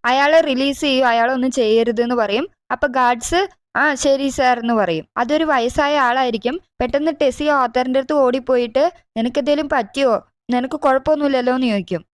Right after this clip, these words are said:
എന്നിട്ട് ആ വയസ്സായ ആള് പറഞ്ഞിട്ട് വരും, "ഇവിടെയുള്ള രാജകുമാരീനെ നഷ്ടപ്പെട്ടു പോയി. പെട്ടെന്ന് നീ അവളെയും കൂടെ കൂട്ടിയിട്ട് ഒരു മനുഷ്യനായി നീ ഇവിടെ വന്നു കഴിഞ്ഞാ അവരും ഇങ്ങനെയൊക്കെ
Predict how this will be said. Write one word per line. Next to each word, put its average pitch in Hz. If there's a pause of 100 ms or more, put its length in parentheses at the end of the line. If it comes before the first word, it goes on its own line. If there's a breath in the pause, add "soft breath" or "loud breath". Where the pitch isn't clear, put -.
(100)
എന്നിട്ട് 262
ആ 302
വയസ്സായ 269
ആള് 269
പറഞ്ഞിട്ട് 240
വരും, 247 (320)
"ഇവിടെയുള്ള 277
രാജകുമാരീനെ 254
നഷ്ടപ്പെട്ടു 247
പോയി. 214 (160)
പെട്ടെന്ന് 311
നീ 311
അവളെയും 277
കൂടെ 294
കൂട്ടിയിട്ട് 269
ഒരു 294
മനുഷ്യനായി 277
നീ 269
ഇവിടെ 254
വന്നു 262
കഴിഞ്ഞാ 262 (240 soft breath)
അവരും 277
ഇങ്ങനെയൊക്കെ 277